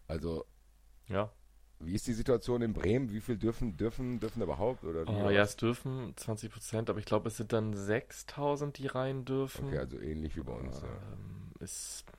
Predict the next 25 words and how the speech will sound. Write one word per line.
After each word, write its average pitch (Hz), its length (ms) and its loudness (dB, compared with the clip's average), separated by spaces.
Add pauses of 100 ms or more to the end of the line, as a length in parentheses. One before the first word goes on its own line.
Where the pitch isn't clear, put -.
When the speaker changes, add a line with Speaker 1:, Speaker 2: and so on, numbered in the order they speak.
(120)
Speaker 2:
ja, 98 520 6 (220)
also 104 220 8
Speaker 1:
Das 101 160 6
wird 107 140 4
auf 98 180 6 (100)
jeden 101 300 6
Fall 127 300 12
nicht 135 320 8
eine 120 260 10
Green 123 420 6
White 120 240 8
Wonderwall 78 540 6
werden, 58 240 -4
wenn 60 140 -8
wir 58 80 -8
das 57 120 -10
mal 57 240 -4
hier 58 220 -4
Speaker 2:
Nee, 110 340 6 (220)
<laughs> - 180 -2
mit 117 200 4
Sicherheit 113 460 10
nicht. 98 180 4
Speaker 1:
Sprech 73 240 2
einlassen. 127 600 8